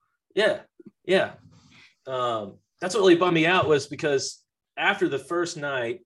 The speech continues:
it was chill, and we were all hanging out, and that's when you kinda get to, like, you know, shoot the breeze with everybody. And, you know, that w-, we had a little bit of that on Friday night, and then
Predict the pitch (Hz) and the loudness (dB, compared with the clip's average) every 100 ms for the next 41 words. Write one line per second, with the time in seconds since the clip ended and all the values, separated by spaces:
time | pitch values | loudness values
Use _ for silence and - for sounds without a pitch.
0 | _ _ _ _ _ - 127 127 - - | _ _ _ _ _ -6 -6 -6 -6 0
1 | 143 143 139 135 - - _ _ _ _ | 2 4 4 2 -2 -20 _ _ _ _
2 | _ _ - 135 139 127 135 123 117 117 | _ _ -8 0 2 2 0 -2 -2 -2
3 | 117 117 - 110 107 104 143 - 135 135 | -2 -6 -12 -10 -10 -2 0 0 -4 -4
4 | 123 123 120 117 - - _ _ - 110 | -2 -2 -4 -6 -10 -20 _ _ -4 -2
5 | 104 135 123 107 120 120 120 113 110 110 | -2 -4 -2 2 6 6 4 0 2 2
6 | 107 107 107 _ _ _ - 110 107 104 | 2 0 -6 _ _ _ -16 -12 -8 -8
7 | 101 - - _ _ _ _ 120 110 104 | -8 -12 -20 _ _ _ _ -8 -6 -4
8 | 104 113 127 123 120 123 135 123 123 123 | -4 -2 -2 -2 -2 -4 -2 0 2 2
9 | 117 117 113 - 120 113 113 110 107 110 | 2 0 -2 -4 -4 -4 -4 -6 -8 -10
10 | 107 110 113 113 107 107 | -10 -6 -4 -4 -6 -10